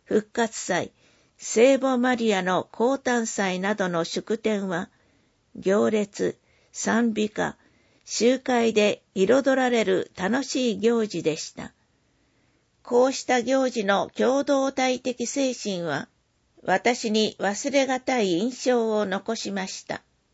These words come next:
日本に来てから、私は信仰を実践するための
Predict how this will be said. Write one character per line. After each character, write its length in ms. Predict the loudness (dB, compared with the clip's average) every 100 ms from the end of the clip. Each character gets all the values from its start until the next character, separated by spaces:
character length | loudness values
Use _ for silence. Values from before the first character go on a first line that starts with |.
| _ _ _ _ _ _ _ _ _ _ _ _ _
日 200 | 0 0
本 300 | 2 0 2
に 180 | 0 -2
来 120 | -4
て 160 | -2 -2
か 160 | -2 -4
ら、 180 | -4 -8 _ _ _ _
私 420 | -2 0 0 0 2
は 140 | 2
信 300 | 0 -2 -2
仰 440 | 0 4 4 4
を 100 | 2
実 460 | 0 -4 -6 -4 -2
践 100 | -2
す 200 | -2 0
る 120 | 0
た 160 | 0 -2
め 140 | 0
の 240 | -2 -4